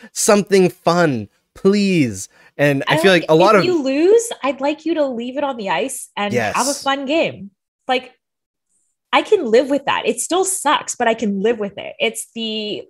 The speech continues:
Speaker 2: super painful, like, no effort losses that just drive me off a cliff.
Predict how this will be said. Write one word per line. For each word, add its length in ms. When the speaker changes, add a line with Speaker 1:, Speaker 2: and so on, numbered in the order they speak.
Speaker 2:
super 520
painful, 840
like, 260
no 520
effort 400
losses 540
that 180
just 280
drive 320
me 140
off 160
a 40
cliff. 540